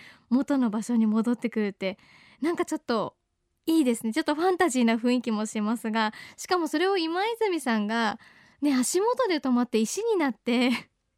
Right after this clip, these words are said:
<laughs> 近すぎて撮れなかったっていうのすごく面白いですよね。なんか大人の森の中の遊び方、そんな感じがしますね。ぜひ私も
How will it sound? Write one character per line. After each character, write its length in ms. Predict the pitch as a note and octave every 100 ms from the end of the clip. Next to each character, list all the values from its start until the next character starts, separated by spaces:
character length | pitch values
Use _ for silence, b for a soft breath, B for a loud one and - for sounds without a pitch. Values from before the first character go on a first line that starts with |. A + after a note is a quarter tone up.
| _
<laughs> 300 | - - -
近 240 | - - A4
す 60 | B4
ぎ 80 | A4+
て 120 | D4+
撮 180 | B3+ C4+
れ 140 | C#4 G4+
な 100 | A4
か 140 | G4
っ 40 |
た 120 | - A#3+
っ 20 |
て 100 | A#3
い 20 |
う 40 | A3
の 60 |
す 180 | G#3 B3
ご 140 | D#4
く 140 | - G4
面 180 | D4 C#4
白 240 | B3+ B3
い 60 | A#3
で 100 | A#3
す 140 | G#3+
よ 80 | G3+
ね。 280 | G#3 G#3 G#3
な 140 | D4
ん 60 | -
か 180 | G#3+ b b b
大 120 | C#4
人 120 | G#4+ A4 A#4+ A#4 A#4 A4
の 160 | G#3+ _
森 260 | A#3+ C4+ D4
の 140 | E4
中 280 | E4 E4+ C4+
の 260 | G#3+ F#3+ -
遊 280 | G#3 G3+ C4
び 120 | B3+
方、 460 | - C4+ C4+ D#4 F4
そ 160 | D4
ん 60 | D4
な 100 | D#4
感 240 | D4 D4
じ 140 | C#4 C#4+
が 120 | C#4+
し 160 | - C#4
ま 160 | C#4+
す 140 | C4+ A3
ね。 340 | A3 A3 A3 B B B B
ぜ 120 | - C4+
ひ 140 | C4
私 340 | G#3+ A#3+ -
も 360 | A#3 A#3 A3+